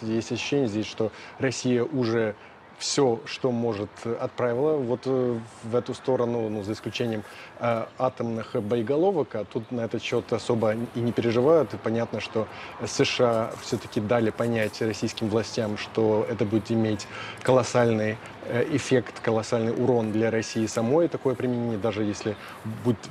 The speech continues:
всего лишь, в кавычках, применено тактическое, то есть мало, э, г-,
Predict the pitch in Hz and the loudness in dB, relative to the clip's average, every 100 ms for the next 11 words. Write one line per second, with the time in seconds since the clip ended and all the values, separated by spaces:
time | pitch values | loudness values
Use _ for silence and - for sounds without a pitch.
0 | - - 123 123 110 - - 113 110 - | -8 0 4 6 4 0 -2 0 -2 -6
1 | - - 117 113 113 107 113 120 - 113 | -10 -6 -2 0 0 0 -2 -6 -6 -8
2 | - - 101 110 104 - 110 113 110 104 | -6 -6 -6 -6 -6 -2 2 4 2 -2
3 | - - - 120 117 104 - 139 | -12 -16 -2 2 2 0 0 0